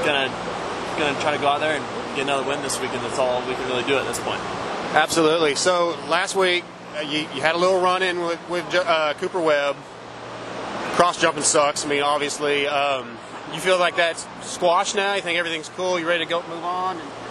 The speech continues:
Speaker 1: Oh, I've, I've no idea. I mean, yeah, that was my reasoning for being aggressive was,
Speaker 2: Yeah.
Speaker 1: was cross jumping. So, um, yeah, I'm just,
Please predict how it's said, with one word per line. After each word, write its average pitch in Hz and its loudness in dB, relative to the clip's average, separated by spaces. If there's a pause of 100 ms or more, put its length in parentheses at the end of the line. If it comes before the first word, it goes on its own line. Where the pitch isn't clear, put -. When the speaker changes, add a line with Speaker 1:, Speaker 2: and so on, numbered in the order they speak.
(480)
Speaker 1:
Oh, 127 4
I've, 135 2 (160)
I've 143 2
no 143 4
idea. 135 2
I 127 -4
mean, 135 -4 (460)
yeah, 135 2
that 131 2
was 135 -2
my 131 2
reasoning 131 -4
for 120 0
being 127 0
aggressive 123 -2 (120)
was, 113 -2
Speaker 2:
Yeah. 123 0
Speaker 1:
was 123 -2
cross 123 0
jumping. 113 -6
So, 113 -2
um, 107 -2 (540)
yeah, 120 2 (180)
I'm 131 -2
just, 123 -2